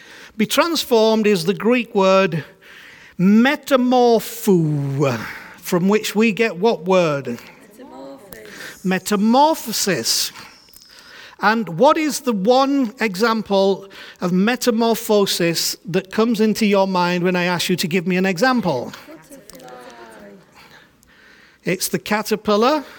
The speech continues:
Speaker 1: that goes into the cocoon that emerges as the butterfly. It's the transformation from, from,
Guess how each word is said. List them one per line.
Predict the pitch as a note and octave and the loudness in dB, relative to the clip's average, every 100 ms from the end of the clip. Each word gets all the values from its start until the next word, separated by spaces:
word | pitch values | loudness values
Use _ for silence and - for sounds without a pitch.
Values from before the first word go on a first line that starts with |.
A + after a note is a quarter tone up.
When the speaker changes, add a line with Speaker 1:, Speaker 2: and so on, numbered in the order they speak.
| - _ | -20 _
Speaker 1:
that | - E3+ | -10 -4
goes | F#3+ F3+ D#3+ | 0 0 2
into | G3+ G#3 G#3 | 0 0 -2
the | F#3+ | -2
cocoon | - E3+ - F#3+ F#3 A3+ C4 C4+ - - - - - _ - | -4 -10 -4 0 2 4 4 2 -2 -14 -20 -20 -20 _ -2
that | F#3+ | 0
emerges | F#3+ D#3+ D3+ D#3 F3+ | 0 0 0 0 0
as | G3+ G3 | 2 0
the | G#3 | 0
butterfly. | D#4 D#4+ B3+ G#3 E3 B2+ A2+ - - _ - - - | 0 0 -2 0 -2 -4 -12 -16 -20 _ -20 -20 -6
It's | A3 A3+ | -4 -2
the | F3 G3+ | -2 -2
transformation | - C#4 D#4+ - C4+ B3 B3+ A3+ - F#3 F3+ A3 - - - - - - | 0 0 0 -2 0 2 2 0 0 -2 0 -2 -4 -16 -20 -20 -20 -18
from, | - - G#3+ G#3 F#3+ - | -10 -2 2 2 0 -6
from, | - - G#3 F#3+ F#3 | -6 -2 0 0 -2